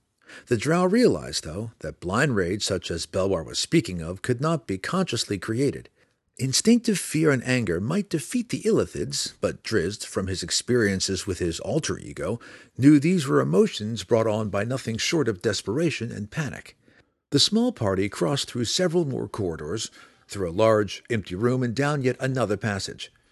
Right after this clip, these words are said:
Slowed by the limping Svirfneblin, they soon heard heavy footsteps closing in from behind. "Too many Illithids," Drizzt remarked, looking back over his shoulder. "Slaves," Belwar reasoned.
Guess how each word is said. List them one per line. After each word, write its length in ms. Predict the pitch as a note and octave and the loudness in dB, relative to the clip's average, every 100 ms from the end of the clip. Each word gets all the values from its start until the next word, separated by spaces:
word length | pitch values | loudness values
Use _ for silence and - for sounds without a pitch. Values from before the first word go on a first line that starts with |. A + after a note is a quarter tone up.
| _ _ | _ _
Slowed 380 | - - F#3 G#3 | -6 2 4 4
by 120 | D#3+ | 4
the 120 | C3+ A2+ | 0 0
limping 380 | A2 C3+ G#2 | 0 -2 -4
Svirfneblin, 760 | G2+ - - - G#2+ F2 D2+ F#2 _ | -8 -8 -10 -4 -4 -4 -12 -18 _
they 120 | - | -10
soon 360 | - - D#3+ F#3 | -6 -2 -2 -2
heard 260 | B2 C3+ G#2 | 0 -2 -2
heavy 260 | B2 A2 | -6 -6
footsteps 560 | G2+ F#3 F3+ - D#2 - | -4 -2 -2 -2 -6 -8
closing 440 | - D3+ G2+ E2+ | -2 0 0 -2
in 100 | E2 | -8
from 180 | - E2 | -10 -12
behind. 460 | D2 - F#2+ C#2+ C#2+ _ _ _ _ _ _ _ _ _ - | -12 -10 -8 -10 -14 _ _ _ _ _ _ _ _ _ -10
"Too 180 | - A#2+ | -8 -8
many 260 | G2 F2 - | -8 -8 -8
Illithids," 680 | G2 F#2 E2+ E2 D2+ - - _ _ _ _ _ | -8 -8 -8 -10 -4 -4 -4 _ _ _ _ _
Drizzt 280 | - F#2 F2 | -8 -6 -6
remarked, 420 | F#2 F#2 E2+ - - | -8 -8 -8 -10 -10
looking 280 | A2+ - F#2+ | -10 -8 -8
back 340 | G#2 F#2+ - | -4 -4 -4
over 180 | G2 F2+ | -6 -6
his 160 | F2 E2+ | -8 -8
shoulder. 440 | - G2+ D2+ - _ _ _ _ _ _ - | -4 -4 -4 -12 _ _ _ _ _ _ -4
"Slaves," 1040 | - - - F#2 A2 C#3 D#2 C#2 - - _ _ _ _ | 2 4 2 2 0 0 -2 0 0 0 _ _ _ _
Belwar 360 | - E2+ E2 D#2+ | -6 -4 -4 -6
reasoned. 400 | E2 D#2 C#2+ C2 | -8 -8 -10 -16